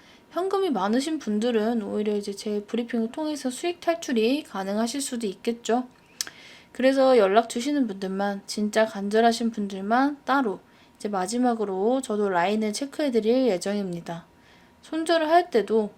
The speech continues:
당연히 전략적으로 최대한 이제 올라왔을 때 자르는 게 맞고요. 이렇게 다 떨어지고 난 후에 후회하시면 손실 볼 때는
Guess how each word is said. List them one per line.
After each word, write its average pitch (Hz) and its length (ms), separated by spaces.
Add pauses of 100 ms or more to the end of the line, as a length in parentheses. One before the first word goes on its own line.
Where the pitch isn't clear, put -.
당연히 220 680
전략적으로 202 880 (520)
최대한 277 440
이제 220 140
올라왔을 254 640
때 208 220
자르는 294 380
게 277 100
맞고요. 254 560 (440)
이렇게 233 220
다 202 180
떨어지고 302 520
난 208 240
후에 254 420
후회하시면 254 960
손실 320 360
볼 233 140
때는 185 360